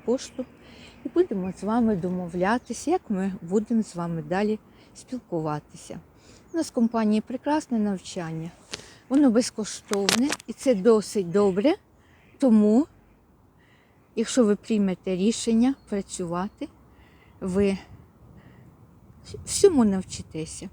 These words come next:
Бережіть себе, зберігайте кошти, накопичуйте,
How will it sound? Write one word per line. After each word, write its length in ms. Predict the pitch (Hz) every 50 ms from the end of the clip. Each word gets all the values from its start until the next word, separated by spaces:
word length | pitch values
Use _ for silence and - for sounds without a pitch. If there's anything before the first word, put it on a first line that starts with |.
| - - - - - - - - - - - - - - - - - - - - - - - - - - - - - - - - - - - - - - _ _ _ _ _ _ _ -
Бережіть 420 | 262 269 233 220 190 190 202 -
себе, 440 | - - - 185 160 165 - 196 247 294 - - _ - - - _ _ - - - - - - - - - - - - - - - _ _ _ _ - - - -
зберігайте 720 | 185 180 - 226 202 208 180 190 185 175 175 - - 180 - -
кошти, 440 | 160 185 220 - - - - 233 214
накопичуйте, 920 | 208 240 247 - 170 - - 175 208 - - - 240 233 - - 247